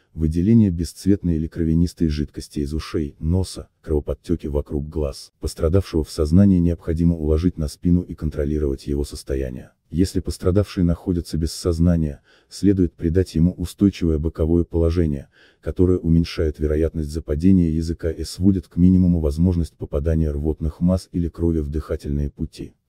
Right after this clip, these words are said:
При наличии раны надо наложить повязку. В случае, если у пострадавшего отмечаются признаки нарушения целостности костей черепа,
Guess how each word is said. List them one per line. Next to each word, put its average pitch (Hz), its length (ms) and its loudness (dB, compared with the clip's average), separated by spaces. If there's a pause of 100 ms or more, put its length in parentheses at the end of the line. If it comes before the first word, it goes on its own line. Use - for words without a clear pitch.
При 78 100 -4
наличии 78 400 0
раны 82 380 4
надо 78 320 4
наложить 71 420 2
повязку. 67 560 -4 (160)
В - 100 -20
случае, 85 460 0
если 80 240 -2
у 78 80 2
пострадавшего 87 720 0
отмечаются 90 640 0
признаки 90 460 0
нарушения 82 560 2
целостности 82 580 -2
костей 76 380 -2
черепа, 78 500 -6